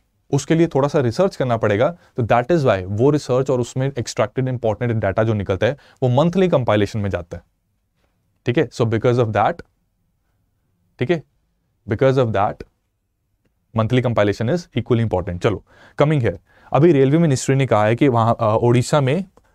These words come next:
पार्ले के मुंडी स्टेशन है, ठीक है, इसको रीडेवलप करना है,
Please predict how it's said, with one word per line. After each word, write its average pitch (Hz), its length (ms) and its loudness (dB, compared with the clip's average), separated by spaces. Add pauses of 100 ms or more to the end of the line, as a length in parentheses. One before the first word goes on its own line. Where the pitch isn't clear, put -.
(1300)
पार्ले 139 280 2
के 196 100 0
मुंडी 156 300 4
स्टेशन 117 380 -2
है, 127 140 0
ठीक - 300 -2
है, 180 60 6
इसको 196 560 0
रीडेवलप 143 480 4
करना 101 260 0
है, 90 100 -8